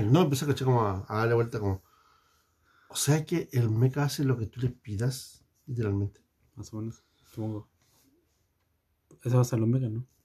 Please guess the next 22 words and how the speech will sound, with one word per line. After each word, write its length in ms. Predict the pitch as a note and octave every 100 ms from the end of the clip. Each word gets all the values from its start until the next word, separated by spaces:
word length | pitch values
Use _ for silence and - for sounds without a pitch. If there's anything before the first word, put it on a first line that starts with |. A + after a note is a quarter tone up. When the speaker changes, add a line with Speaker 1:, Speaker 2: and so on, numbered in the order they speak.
| _ - - - _ _ _
Speaker 1:
No, 680 | C3 A#2 A2 C3+ C#3 C3+ D#3+
mecha 300 | C3+ B2 C3
no 100 | B2+
lo 100 | B2
maneja, 440 | G#2 G2 D3 - A#2+
es 120 | -
una 120 | B2
herramienta, 500 | A2 G2 C#3+ E3+ G#2+
es 160 | G#2+ C3
un 120 | A#2
instrumento 440 | G#2 A#2+ F3+ G3
solamente. 400 | - A2 G2+ G#2+
Speaker 2:
Y 260 | G#2+ A2 A2
lo 100 | G#2+
manejas 360 | A2 C3+ D3+ D3
para 180 | A#2+ A2+
que 100 | A#2
haga 160 | C3
lo 80 | A#2+
que 80 | A#2
tú 80 | B2
quieras. 380 | C#3+ B2+ - _